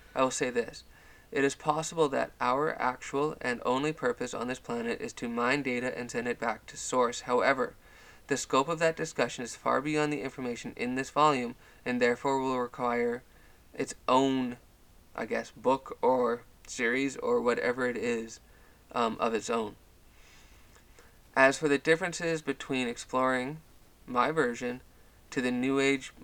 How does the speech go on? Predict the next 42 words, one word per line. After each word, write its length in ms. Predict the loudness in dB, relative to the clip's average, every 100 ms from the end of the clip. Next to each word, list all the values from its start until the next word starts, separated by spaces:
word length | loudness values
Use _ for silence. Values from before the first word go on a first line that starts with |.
| -8
belief 320 | -4 -4 -4
of 160 | -8 -4
learning, 580 | 2 2 2 -2 -10 -14 -20 -20 -20 -20 -20 -20 -20 -20 -20 -20 -20 -12 -6
the 80 | -4
first 400 | 4 4 4 0
and 180 | 0 2
major 320 | 2 0 -2
one 400 | 0 0 0 -2
is 200 | -4 -4
to 120 | -4 -6
seek 560 | -4 -2 -4 -4 -14 -8
and 160 | -6 -4
find 520 | -2 0 0 -4 -8
what, 300 | 2 2 2
if 200 | -4 -6 -4
anything, 400 | -6 -6 -6 -6
is 140 | -6
beyond 460 | -4 -2 -4 -6 -8 0
God, 380 | 2 2 -2 -10
the 80 | -18
Creator, 540 | -8 -6 -6 -6 -8 -12 -8
Source. 440 | -4 -4 -4 -18 -20 -20 -20 -18 -2
And 120 | 4
although 300 | 4 4 2
a 40 |
majority 600 | 0 -4 -4 0 0 0 -6
of 100 | -6
people 420 | -4 -2 -2 0
already 340 | 2 2 2 0
have 180 | -2
a 60 | -4
fixed 300 | -4 -4 -4
belief 340 | -4 -4 -4
that 180 | -4 -2
God 240 | -2 -2 -2
is 80 |
at 120 | -6 -8
the 160 | -4
end 240 | -4 -6 -8
of 60 |
the 60 | -10
rainbow 460 | -10 -12 -6 -6